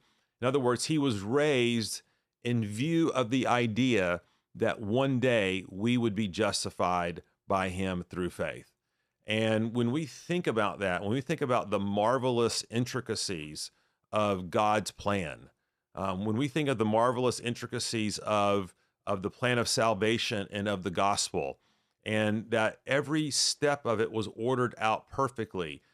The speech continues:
that we are here today, two thousand years later, after the, the death of Christ, because he was raised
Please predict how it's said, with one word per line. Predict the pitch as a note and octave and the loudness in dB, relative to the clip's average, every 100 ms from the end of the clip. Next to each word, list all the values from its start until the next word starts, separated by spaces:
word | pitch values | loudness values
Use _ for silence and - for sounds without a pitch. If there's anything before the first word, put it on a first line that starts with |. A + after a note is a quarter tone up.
| _ _ | _ _
that | - G#2+ - | -2 -2 0
we | A2+ D3+ | 0 2
are | C#3 | 2
here | A2 D3 D3+ | 0 -2 0
today, | C#3 B2 B2+ A2 | 2 2 4 2
two | - C3 | 2 0
thousand | B2 A#2 A#2 A#2+ | 2 2 2 0
years | A#2 A2+ G#2 | 0 0 0
later, | G2+ A2+ F#2 E2+ F2 _ _ _ | 0 2 2 0 -4 _ _ _
after | - A#2+ - A#2 | 0 0 0 0
the, | A2 G#2 - | 2 0 -4
the | G#2 | -4
death | F2 G#2 F#2+ | 0 0 -2
of | F#2+ | -6
Christ, | - F2 F2 F2 - | -2 0 0 -4 -10
because | F#2 G2 C3 B2+ B2 | -10 -6 -2 0 0
he | - A#2+ | -4 -4
was | G#2+ E2+ | -4 -6
raised | F#2 G#2+ A2 G#2 F2+ F#2 - | -2 0 2 2 0 -4 -8